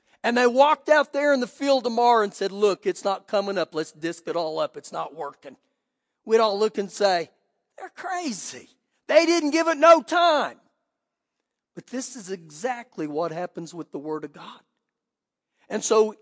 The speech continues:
today we gotta get over where we understand, I gotta keep getting in the Word. I gotta keep living by the Word, day by day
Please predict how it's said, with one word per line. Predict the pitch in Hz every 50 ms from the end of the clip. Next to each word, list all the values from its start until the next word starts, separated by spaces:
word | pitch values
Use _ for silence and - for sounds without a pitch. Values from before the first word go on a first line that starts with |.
| -
today | - 262 247 208 233 285 302 320 302 277 269
we | 226 226 233
gotta | 170 285 254 262 262
get | 214 190 214 262 247 233
over | 254 277 269 254
where | 240 233 233 233
we | 226 233 233
understand, | 247 262 240 240 226 - - 254 247 254 240 220 185 - _ _ _ _ _ _ _ _ -
I | - 190
gotta | 185 170 - 196 202 214 208
keep | - - - - 196 175 _ 180 147
getting | 175 214 233 - - 196
in | 190 196 190 180
the | 180
Word. | 165 175 180 175 160 147 127 110 _ _ _ - _ _ _ _ _ _ _ _ _ _ _ _ _ _ _ _ _ _ -
I | 185 214
gotta | 196 180 156 - 240 214 226 247 247 240
keep | - - - 240 214 - -
living | 180 180 190 196 202 175 185 185 175
by | 151 156 143 143
the | 139 131 135
Word, | 127 123 135 127 - - - _ _ _ _ _ _ _ _ _ _ _ _ _ _ -
day | 175 180 175 180 185 185 190 190 190 202 _ _ _ _ _ 139
by | 143 147 139 139 131 127 135 131
day | 165 160 160 165 160 165 170 165 175 170